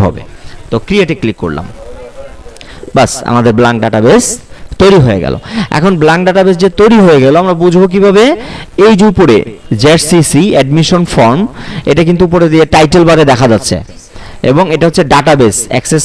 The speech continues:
দুই হাজার সাতের Microsoft Access প্রোগ্রামে করা, স্পষ্টভাবে লেখা আছে। তো এই হচ্ছে মানে এটার যে আকৃতি বা চেহারা বা গঠন, এটা দেখতে কেমন অ্যাক্সেসটা, এটা কিন্তু ওয়ার্ডের মতো না। ওয়ার্ডটা কি ছিল? সাদা একটা পেজ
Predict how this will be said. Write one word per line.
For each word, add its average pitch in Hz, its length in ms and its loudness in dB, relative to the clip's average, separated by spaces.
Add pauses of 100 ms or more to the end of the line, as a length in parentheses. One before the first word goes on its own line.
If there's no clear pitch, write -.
(100)
দুই 131 120 2
হাজার 127 200 0
সাতের 165 280 -2 (100)
Microsoft 127 400 -6 (120)
Access 147 320 -2
প্রোগ্রামে 107 400 -2
করা, 78 160 -4 (920)
স্পষ্টভাবে 131 540 0
লেখা 101 280 -2
আছে। - 160 -8 (680)
তো 131 80 -2 (260)
এই 247 140 2
হচ্ছে 226 220 0 (340)
মানে 151 180 0 (200)
এটার 147 240 0 (120)
যে 143 60 2 (100)
আকৃতি 170 400 -2
বা 139 60 0 (100)
চেহারা 143 340 2 (140)
বা 120 80 2 (140)
গঠন, 143 280 0 (140)
এটা 127 140 -4 (100)
দেখতে 135 220 -2 (100)
কেমন 127 320 0
অ্যাক্সেসটা, 120 480 -2 (560)
এটা 165 160 0
কিন্তু 196 240 0
ওয়ার্ডের 170 340 4
মতো 143 240 0
না। 98 60 -6 (840)
ওয়ার্ডটা 170 360 2
কি 208 160 2
ছিল? 214 120 0 (160)
সাদা 170 280 -2
একটা 190 120 -4 (100)
পেজ 170 180 2